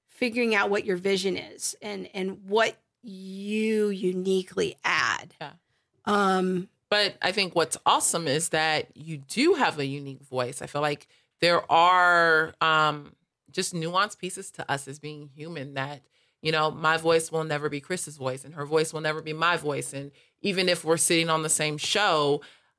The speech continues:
Speaker 2: I offer something that is different than you and we don't always agree. And so how can your voice be completely unique in the space of apologetics? And I completely think it can.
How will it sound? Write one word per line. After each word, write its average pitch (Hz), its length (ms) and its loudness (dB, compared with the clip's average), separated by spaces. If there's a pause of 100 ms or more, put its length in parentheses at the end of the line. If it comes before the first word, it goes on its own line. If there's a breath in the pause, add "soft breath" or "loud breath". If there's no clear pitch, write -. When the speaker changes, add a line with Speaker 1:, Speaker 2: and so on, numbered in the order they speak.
(520)
Speaker 2:
I 170 220 6
offer 165 300 2
something 160 380 -2
that 147 340 0
is 147 160 0
different 170 380 0
than 143 120 -2
you 143 200 -2
and 143 200 -4
we 165 80 0
don't 175 140 2
always 170 340 2
agree. 156 480 -2
And 139 140 -2
so 151 480 2
how 165 260 2
can 156 640 0
your 151 480 2
voice 151 460 0
be 139 180 -4
completely 151 440 -10
unique 147 580 -8
in 139 160 -6
the 143 60 -12
space 139 320 -4
of 143 100 -8
apologetics? 147 640 -6
And 143 100 -2
I 147 40 0
completely 170 420 -2
think 143 200 -10
it - 140 -20
can. 165 320 -6